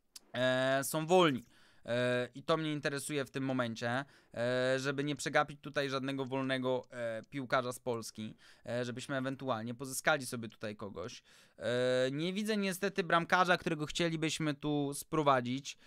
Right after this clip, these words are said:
no bo tu naprawdę musieliby być golkiperzy tak, tacy naj, naj, naj. E, niby Stolarczyk nie wygląda najgorzej, ale nie, nie czuję tego do końca. Zobaczmy obrońców, czy będzie tutaj ktoś,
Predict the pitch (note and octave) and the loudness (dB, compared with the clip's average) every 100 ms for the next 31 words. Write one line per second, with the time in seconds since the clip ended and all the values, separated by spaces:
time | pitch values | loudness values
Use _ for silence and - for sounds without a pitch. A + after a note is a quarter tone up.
0 | - - C#3 D3+ D#3+ E3 D#3+ D#3 F3+ E3+ | -18 -4 2 2 2 0 2 2 8 8
1 | D3+ C3+ C3+ D3+ C#3 C3+ C3+ C#3+ C3+ - | 8 4 0 -2 -2 -4 0 0 0 2
2 | D3+ C3 C3+ C3+ - C#3+ C#3 D3+ D3+ G#2 | 2 4 -2 -2 -4 -4 -4 -4 -6 -8
3 | G#2+ C#3 D#3+ D#3+ D#3+ D#3+ D#3+ C3 C#3 F3 | -14 0 6 6 8 6 6 6 4 0
4 | - - - - A#2 C3+ C#3+ C#3+ C#3+ D3 | -10 -20 -20 -10 -2 0 0 0 0 -2
5 | D3 D3+ E3+ G#3+ A#3 - A#3 A#3 A3 - | -2 -2 -2 0 0 4 6 8 6 2
6 | F#3+ F#3+ E3+ E3+ E3 D#3+ D#3+ D3+ D3+ D3 | -2 -2 0 0 4 4 4 4 4 6
7 | D#3 D#3 D#3+ - D3+ E3+ F3+ F#3 F#3+ G3+ | 6 6 2 -4 -2 -2 0 0 2 4
8 | D#3 C#3 B2+ B2+ B2+ A#2 A2+ B2 C#3 - | 4 2 -2 -4 -4 -6 -4 -4 -4 -8
9 | - - E3 D#3 D3 D#3 E3 E3+ E3 C#3 | -16 0 4 6 4 4 4 6 6 4
10 | - - C3 C#3+ D#3+ D3+ D3 D#3 D3 - | -6 -12 -2 2 2 0 -4 -2 -2 0
11 | D3 C3+ C#3 - | 2 2 2 -8